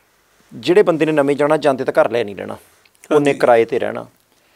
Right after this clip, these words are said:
Speaker 1: ਕਰਿਆਨੇ ਦਾ, ਗਰੋਸਰੀ ਦਾ ਖਰਚ ਵੀ ਹੋਣਾ, ਪਹਿਲਾਂ ਨਾਲੋਂ ਕੁਛ, ਕਿਉਂਕਿ ਕੈਨੇਡਾ 'ਚ ਮਹਿੰਗਾਈ ਬਹੁਤ ਵਧੀ ਹੈ, ਇੰਗਲੈਂਡ 'ਚ ਮੈਂ ਗਿਆ ਸੀ, ਉੱਥੇ ਮਹਿੰਗਾਈ ਵਧੀ ਹੈ। ਯੂ-, ਯੂ ਐਸ ਏ ਵਾਲੇ ਵੀ ਕਹਿੰਦੇ ਸੀ ਜੀ, ਹੁਣ ਤਾਂ ਪੰਜਾਹਾਂ ਡਾਲਰਾਂ ਜਿਹੜੀ ਚੀਜ਼ ਅੱਗੇ ਆਉਂਦੀ ਸੀ, ਹੁਣ ਤਾਂ ਸੌ 'ਚ ਆਉਂਦੀ ਹੈ। ਆਸਟ੍ਰੇਲੀਆ ਦੇ ਕੀ ਹਾਲਾਤ ਨੇ?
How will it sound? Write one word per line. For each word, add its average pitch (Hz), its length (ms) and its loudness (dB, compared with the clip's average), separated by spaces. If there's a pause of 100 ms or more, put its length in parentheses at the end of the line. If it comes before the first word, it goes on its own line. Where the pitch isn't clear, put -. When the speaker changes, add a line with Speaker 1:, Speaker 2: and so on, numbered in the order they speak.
(540)
Speaker 1:
ਕਰਿਆਨੇ 131 360 4
ਦਾ, 131 100 6
ਗਰੋਸਰੀ 127 420 2
ਦਾ 143 100 4
ਖਰਚ - 300 -4
ਵੀ 107 140 -6
ਹੋਣਾ, 110 240 -8
ਪਹਿਲਾਂ 208 400 2
ਨਾਲੋਂ 170 240 4
ਕੁਛ, 165 280 -2
ਕਿਉਂਕਿ 170 340 -2
ਕੈਨੇਡਾ 160 280 4
'ਚ 165 100 -10
ਮਹਿੰਗਾਈ 180 260 2
ਬਹੁਤ 110 220 -2
ਵਧੀ 110 220 -6
ਹੈ, - 100 -14 (260)
ਇੰਗਲੈਂਡ 143 320 4
'ਚ 143 100 -8
ਮੈਂ 147 120 0
ਗਿਆ 139 180 2
ਸੀ, 135 140 -4
ਉੱਥੇ 131 240 -4
ਮਹਿੰਗਾਈ 123 340 0
ਵਧੀ 110 300 -8
ਹੈ। - 80 -20 (1000)
ਯੂ-, 127 280 0 (160)
ਯੂ 151 180 6
ਐਸ 185 200 6
ਏ 202 60 6
ਵਾਲੇ 190 160 6
ਵੀ 180 100 4
ਕਹਿੰਦੇ 180 280 2
ਸੀ 180 160 -2
ਜੀ, 190 100 0
ਹੁਣ 160 200 -2
ਤਾਂ 160 140 4
ਪੰਜਾਹਾਂ 143 440 2
ਡਾਲਰਾਂ 139 340 4
ਜਿਹੜੀ 143 260 -2
ਚੀਜ਼ 127 280 -4
ਅੱਗੇ 123 180 -4
ਆਉਂਦੀ 123 220 -2
ਸੀ, 135 100 -4
ਹੁਣ 135 80 -4
ਤਾਂ 139 120 -2
ਸੌ 110 300 -2
'ਚ 104 100 -10
ਆਉਂਦੀ 113 260 -6
ਹੈ। - 40 0
ਆਸਟ੍ਰੇਲੀਆ 180 520 4
ਦੇ 143 100 2
ਕੀ 123 180 -8
ਹਾਲਾਤ 101 320 -10
ਨੇ? - 60 -20